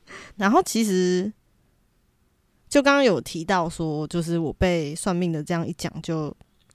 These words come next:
唤起了我内心的很多恐惧嘛。那我有个很无奈的点，就是，呃，认识我的人或是看过我作品的人，可能就知道，就是我就是一个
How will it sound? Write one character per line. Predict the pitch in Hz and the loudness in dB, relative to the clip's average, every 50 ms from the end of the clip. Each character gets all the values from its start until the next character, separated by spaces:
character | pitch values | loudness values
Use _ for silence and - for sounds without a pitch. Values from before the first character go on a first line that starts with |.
| _ _ | _ _
唤 | _ - - 247 185 175 165 | _ 2 4 4 4 2 0
起 | - - - 151 - | -4 -6 -8 -8 -6
了 | 95 95 82 90 92 - - 220 | -6 -8 -8 -10 -10 -12 -14 -12
我 | 220 - 170 | -8 -6 -2
内 | 175 202 214 196 | 0 2 4 2
心 | 185 - 196 185 | 2 2 2 2
的 | 185 175 | 2 2
很 | 165 - 139 | 2 0 0
多 | 143 151 160 165 165 | 0 0 0 0 0
恐 | - - - - 180 - 156 | -2 -6 -10 -10 -10 -10 -10
惧 | - - 170 160 - | -10 -6 -6 -6 -6
嘛。 | - - - - - _ _ - - - - _ _ _ _ _ _ _ _ | -6 -10 -14 -16 -20 _ _ -20 -20 -20 -20 _ _ _ _ _ _ _ _
那 | - | -6
我 | 320 269 | -2 0
有 | 220 196 180 170 | 4 4 4 4
个 | 160 165 160 | 4 2 0
很 | 151 170 160 151 - - - | 0 0 -2 -6 -10 -10 -8
无 | 175 165 160 180 | -6 -6 -4 -2
奈 | 214 233 220 180 | -2 0 0 -2
的 | 160 - - | -2 -4 -6
点， | - - 160 - - - - | -6 -6 -6 -6 -6 -8 -6
就 | - 170 165 | -6 -6 -4
是， | 160 - 170 170 165 160 160 156 156 - - _ _ - | -4 -6 -6 -6 -4 -4 -6 -6 -8 -10 -12 _ _ -8
呃， | - 160 151 160 | -6 -4 -4 0
认 | 170 220 226 208 | 2 2 2 2
识 | 190 - 208 190 | 0 0 -2 -2
我 | 156 - - | -2 -2 -4
的 | - - - - | -6 -6 -6 -8
人 | - - | -8 -8
或 | 160 165 170 160 | -6 -4 -2 -2
是 | 160 | -2
看 | 165 - 185 180 160 | -2 -2 -4 -4 -2
过 | 160 170 160 | 0 0 0
我 | - - | 0 -2
作 | - 156 156 | -4 -4 -4
品 | - - 147 - | -4 -4 -6 -8
的 | - - - - - - | -10 -12 -12 -12 -12 -12
人， | - 165 | -14 -12
可 | - - | -10 -8
能 | - - | -8 -6
就 | 147 - 160 | -4 -2 -2
知 | 151 151 143 | -2 -2 -2
道， | 151 156 139 131 | 0 0 0 -2
就 | - - 151 | -4 -4 -4
是 | 151 | -4
我 | 135 - | -4 -4
就 | - - - | -4 -6 -4
是 | 147 156 | -4 -4
一 | 156 | -4
个 | - - - - - | -4 -4 -6 -6 -8